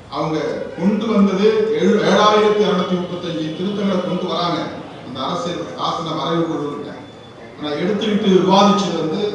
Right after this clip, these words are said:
ரெண்டாயிரத்தி நானூத்தி எழுபத்தஞ்சு. இவ்வளவுக்கு அவர் விளக்கம் கொடுத்து அதையெல்லாம் அவர் வந்து நிறைவேற்றுகிறார். அதுல கடைசியா இதை மட்டும் நான் சொல்லி முடிக்கிறேன். அரசியல் சாசனம் எவ்வளவு சிறப்பாக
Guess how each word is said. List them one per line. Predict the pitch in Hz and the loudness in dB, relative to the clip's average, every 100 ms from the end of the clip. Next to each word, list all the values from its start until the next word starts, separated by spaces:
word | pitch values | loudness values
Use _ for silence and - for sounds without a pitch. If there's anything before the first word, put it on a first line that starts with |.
| - - | -4 -6
ரெண்டாயிரத்தி | 165 175 170 170 165 143 | -4 -2 0 0 0 -4
நானூத்தி | 135 127 - | -6 -8 -12
எழுபத்தஞ்சு. | - 123 - - - - - - - - - | -12 -12 -12 -14 -16 -18 -20 -20 -20 -18 -6
இவ்வளவுக்கு | 143 151 151 175 | 0 0 0 -4
அவர் | 151 - | -6 -6
விளக்கம் | 156 156 147 | -6 -6 -8
கொடுத்து | 135 127 165 170 - - - - - - | -8 -10 -10 -10 -12 -16 -18 -18 -18 -14
அதையெல்லாம் | - 127 143 139 | -8 -6 -4 -4
அவர் | 135 127 | -4 -6
வந்து | 147 143 - - - - - - - | -6 -6 -6 -8 -12 -14 -16 -16 -12
நிறைவேற்றுகிறார். | 147 156 151 - 151 151 - - - - - - - - - - 180 180 175 - - - - - - - - - | -8 -4 -4 -4 -8 -10 -14 -16 -18 -18 -20 -20 -20 -20 -20 -18 -16 -16 -18 -18 -20 -20 -20 -20 -20 -20 -20 -14
அதுல | - - | -10 -10
கடைசியா | - 180 190 196 - - - - - - 135 | -8 -4 -2 0 -2 -4 -8 -12 -18 -18 -10
இதை | 160 | -4
மட்டும் | 170 175 175 | -2 0 -2
நான் | 143 | -2
சொல்லி | 147 156 | -4 -4
முடிக்கிறேன். | 139 127 - - - - - - - - - - - - - | -6 -10 -12 -14 -14 -16 -18 -18 -18 -18 -18 -18 -18 -16 -6
அரசியல் | 202 202 214 214 202 | -2 0 2 2 4
சாசனம் | 196 196 190 170 | 2 4 2 2
எவ்வளவு | - 190 190 185 | 0 2 4 2
சிறப்பாக | - 160 170 170 | 2 0 2 2